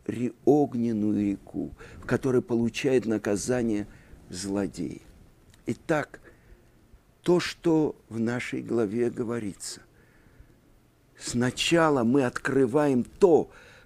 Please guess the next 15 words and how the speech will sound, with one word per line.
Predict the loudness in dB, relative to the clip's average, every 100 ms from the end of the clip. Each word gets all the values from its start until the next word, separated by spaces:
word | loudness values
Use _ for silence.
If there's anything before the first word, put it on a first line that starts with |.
| -2
как | 0 0
особенным | -2 0 4 6 6 4 4 2 4
образом | 6 6 6 4 4 2
Творец | 2 4 6 6 2 -12 -16 -8 4
управляет | 4 4 6 6 8 6 6 6 6 6 2 0 -14 -20 -20 -20 -20 -10 0
миром. | 4 6 6 4 -4 -12 -20 -18 -8
Даже | 2 10 12 12 10 6 6 4 -4 -20 -20 _ _ -20 _ 4
когда | 8 10 10 10
злодеи | 10 8 8 8 8 8
выступают | 6 4 2 4 10 12 12 10 6
против | 8 8 8 2
него, | 2 6 4
как | 4 -2 -2
он | 0 0
использует | 0 -6 -2 2 2 4 4 4 0